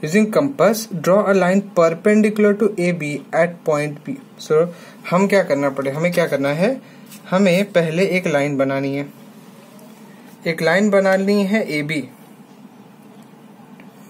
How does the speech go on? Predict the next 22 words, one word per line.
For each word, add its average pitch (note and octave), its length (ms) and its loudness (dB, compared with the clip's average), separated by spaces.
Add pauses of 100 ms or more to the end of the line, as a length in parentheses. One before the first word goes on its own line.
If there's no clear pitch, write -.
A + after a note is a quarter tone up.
(480)
एक C#3 180 -6
line D3 240 -2
हमें C#3+ 220 -4
बनानी B2+ 340 -4
है D#3 160 -6 (120)
एबी। A2+ 200 -8 (120)
So, - 120 -10
हमने C3 200 -4
एक C3 80 -6
line C3 260 -2
बना C3+ 220 -4
ली C#3 200 -4
एबी। C3 240 -6 (720)
So, C#3+ 120 -6
this C#3 240 -4
is C#3+ 260 -4
our C#3+ 220 2 (680)
line C#3+ 440 -2 (120)
एबी, D#3+ 320 -6 (600)
इस C#3+ 240 -8
तरह C#3+ 220 -2
से G3+ 260 -4